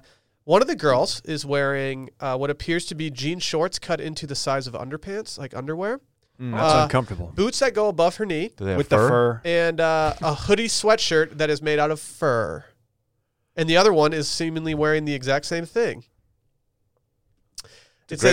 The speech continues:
Speaker 1: says,
Speaker 3: fit.
Speaker 1: it says, "Portland finds a way. Close down her strip clubs and dancers will do delivery."
Speaker 3: I need to know what's on that menu, though.
Speaker 1: So it says, "That's what's happening at the Lucky Devil Lounge." Lucky Devil?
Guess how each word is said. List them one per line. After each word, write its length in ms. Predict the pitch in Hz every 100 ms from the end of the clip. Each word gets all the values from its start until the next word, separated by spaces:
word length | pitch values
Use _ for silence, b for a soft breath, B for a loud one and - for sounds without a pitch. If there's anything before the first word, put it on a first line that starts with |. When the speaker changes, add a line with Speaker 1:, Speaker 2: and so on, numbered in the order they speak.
| 160
Speaker 1:
says, 40 |
Speaker 3:
fit. 280 | - 185 -
Speaker 1:
it 60 | 185
says, 160 | 196 -
"Portland 400 | 214 220 196 -
finds 280 | 175 170 147
a 40 |
way. 200 | 151 131
Close 320 | - 160 151
down 160 | 165 156
her 80 | 135
strip 280 | - 165
clubs 380 | 165 175 175 160
and 200 | - 135
dancers 340 | 123 123 - 139
will 60 | 135
do 180 | 143
delivery." 600 | 139 143 117 82 67 - _ _ _ _
Speaker 3:
I 60 | 113
need 80 | 117
to 40 |
know 120 | 113
what's 120 | 104 101
on 100 | 90
that 140 | 80
menu, 300 | 92 113 78
though. 240 | 58 - _
Speaker 1:
So 180 | - 160
it 80 | 151
says, 240 | 180 160
"That's 220 | - 175 220
what's 140 | 202
happening 320 | 190 185 185
at 80 | 151
the 80 | 139
Lucky 320 | 131 151 160
Devil 320 | 143 151 127
Lounge." 560 | 120 127 147 87 - - _ _ _ _ _
Lucky 280 | 131 175 143
Devil? 500 | - 160 - -